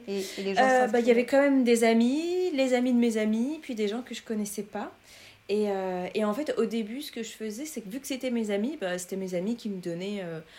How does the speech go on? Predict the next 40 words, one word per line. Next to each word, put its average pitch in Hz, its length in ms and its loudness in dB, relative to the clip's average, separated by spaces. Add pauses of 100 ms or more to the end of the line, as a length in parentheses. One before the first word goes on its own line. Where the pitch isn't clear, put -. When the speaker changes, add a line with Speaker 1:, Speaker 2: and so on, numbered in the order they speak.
(160)
Speaker 2:
un 190 100 -4
peu 196 140 -2
d'argent, 185 560 -2
euh, 165 320 -6
pour - 220 -20
que - 80 -8
moi, 175 180 -6
je 185 100 -14
ren-, 175 200 -12
je - 100 -14
puisse - 240 -16
rentrer 175 280 -14
un 190 40 -8
petit - 180 -12
peu 196 120 -6
dans 180 120 -6
mes 160 120 -10
frais. - 320 -10 (1080)
Et 196 60 -4
en - 20 -2
Speaker 1:
Ok. - 60 -4
Speaker 2:
fait, 254 140 0
avec 202 120 -2
les 196 160 -2
amis, 233 280 0
des 208 200 -2
amis, 214 280 0
et 208 60 -6
cetera, 190 600 -6 (360)
à 208 80 -4
un 202 60 0
moment 196 200 -2
donné, 240 680 -2
euh, 185 420 -8
il 180 60 -10
s'est 196 160 -8
posé 214 300 -4
un 208 100 -4
problème 208 680 -4 (120)
que, 240 320 -2